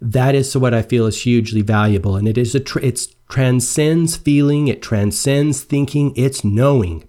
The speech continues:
Be still and know. So I hope that's been helpful. And here is the question that I want you to put on your bathroom mirror and think about over the next days and or weeks. What do you know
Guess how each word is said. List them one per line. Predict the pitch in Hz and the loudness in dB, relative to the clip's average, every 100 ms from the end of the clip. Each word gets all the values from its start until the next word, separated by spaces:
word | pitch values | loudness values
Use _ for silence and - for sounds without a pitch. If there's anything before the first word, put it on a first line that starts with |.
| - | -2
Be | 123 131 | 0 2
still | 127 - 127 120 | -2 -2 0 0
and | 110 110 | 2 2
know. | 107 90 78 - - - - - | 2 0 -4 -10 -18 -20 -20 -10
So | - 143 131 123 - - | 0 2 2 0 -6 -6
I | 139 | 0
hope | 131 190 185 | 2 2 2
that's | 165 - | -2 0
been | 139 117 | 0 2
helpful. | 139 139 - 95 90 | 2 0 -2 -2 0
And | 123 117 | 0 0
here | 160 190 190 | 4 4 4
is | 139 120 113 | 2 2 0
the | - | -4
question | - 139 135 - 104 | -2 0 -2 -2 -2
that | 104 104 | 0 2
I | |
want | 107 131 151 147 | 2 0 -2 0
you | 131 | -2
to | 123 - 127 120 117 113 - - - - | -2 -2 2 2 2 0 -8 -20 -20 -2
put | 156 160 | 2 2
on | 160 | 2
your | 147 | 2
bathroom | 127 127 123 127 120 | 2 0 0 0 2
mirror | 120 117 | 2 2
and | 113 | 0
think | - 180 190 | 2 2 2
about | 135 104 101 - | 0 0 0 -2
over | 120 123 | 0 2
the | 117 | 2
next | 117 120 - - 113 113 | 0 0 -4 -10 -8 -4
days | 113 120 123 120 | 0 2 0 0
and | 117 117 | 0 2
or | 107 | 0
weeks. | 104 117 98 - - - _ _ _ _ _ - _ - _ _ _ _ _ _ | 2 0 0 -6 -14 -14 _ _ _ _ _ -20 _ -20 _ _ _ _ _ _
What | 120 151 208 | -2 2 4
do | |
you | 147 151 | 4 4
know | 143 104 69 73 | 2 0 -4 -12